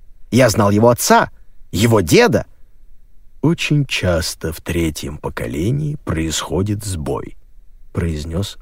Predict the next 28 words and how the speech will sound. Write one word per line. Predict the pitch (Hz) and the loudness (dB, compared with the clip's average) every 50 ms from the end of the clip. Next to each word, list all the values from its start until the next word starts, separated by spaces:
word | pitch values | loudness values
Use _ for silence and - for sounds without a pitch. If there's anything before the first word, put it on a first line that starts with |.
| - - | -18 -4
Пайковый. | - 85 - - - - - - - - - - - - - - - - - - - - - - - - - - - - - | -4 -4 -4 -4 -10 -12 -12 -14 -14 -18 -20 -20 -20 -20 -20 -20 -20 -20 -20 -20 -20 -20 -20 -20 -20 -20 -20 -20 -20 0 0
Это | 240 208 220 170 | 4 4 6 6
замечание | 156 165 156 131 - 160 156 160 151 147 143 143 147 - | 8 6 6 6 6 6 6 6 6 6 6 4 4 4
не | - 156 151 | 4 6 6
оказало | 147 139 - - 139 117 98 113 101 92 87 85 | 6 6 6 4 4 6 6 6 6 6 4 2
на | 82 90 90 | 0 0 -2
сэра | 90 - - 92 87 85 85 | 0 0 0 0 0 0 -2
Джорджа | 82 85 90 123 156 180 170 151 147 165 156 139 - - - - - | -4 2 4 6 6 6 4 4 4 4 4 2 -2 -14 -18 -8 2
никакого | - 190 196 151 160 135 - - 101 98 98 98 104 104 | 4 4 6 6 6 4 4 2 2 4 4 4 4 4
воздействия. | - 104 101 92 82 85 85 69 67 - - - - - - - - - - - - - - - - - - - - - - - - - - - - - - | 4 2 0 0 0 -2 -4 -6 -6 -8 -14 -18 -20 -20 -20 -20 -20 -20 -20 -20 -20 -20 -20 -20 -20 -20 -20 -20 -20 -20 -20 -20 -20 -20 -20 -18 -18 -4 4
«Меня | - 214 196 170 165 165 - | 6 6 8 8 6 6 4
одолевает | 147 120 127 127 120 113 123 151 147 135 - - | 4 4 4 4 4 6 6 6 6 4 2 0
чувство | - - 156 165 - - - 135 | 2 4 4 4 2 2 0 0
тревоги, | - 120 110 95 98 98 92 76 71 - - - - - | 2 2 2 4 4 2 2 0 -4 -10 -12 -18 -18 2
и | - 180 | 4 6
я | 170 139 143 143 | 6 8 8 8
ничего | 135 143 147 131 - - 131 110 92 139 214 240 | 8 6 6 4 6 4 4 6 6 6 6 6
не | 247 233 | 6 6
могу | 214 185 147 139 156 | 4 6 6 4 4
с | - | 4
собой | - - 107 120 135 | 4 4 6 6 6
поделать. | 127 - 101 85 90 85 73 - - - - - - - - - - - - - - | 4 4 2 2 2 -2 -2 -4 -8 -14 -20 -20 -20 -20 -20 -20 -20 -20 -20 -4 4
Иногда | - 160 147 135 127 104 98 92 135 165 175 - | 4 6 8 8 6 4 4 4 4 4 4 4
он | 156 143 135 | 4 6 6
ведёт | 117 123 113 110 160 180 - | 6 6 6 6 4 4 2
себя | - 240 254 - | 4 4 4 4
просто | - - 139 120 117 143 180 - - 226 | 4 4 6 8 8 6 6 4 2 2
несерьёзно». | 220 233 226 - 247 254 254 254 233 160 110 82 80 - | 2 2 2 4 4 4 6 6 6 4 4 2 -4 -8